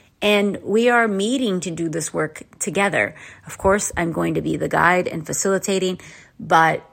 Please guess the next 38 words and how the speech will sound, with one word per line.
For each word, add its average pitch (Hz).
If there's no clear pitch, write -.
in 214
that 185
openness 165
and 175
in 180
that 151
willingness 165
and 165
sharing 190
what 165
you're 208
moving 160
through, 123
sharing 196
what 170
you 196
are 202
finding 151
that's -
at -
your 147
roots, 147
sharing 196
what 180
has 165
been 165
keeping 160
you 196
back, 151
sharing 196
the 165
stories 180
that 165
are 151
coming 170
up 156
for 151
you, 180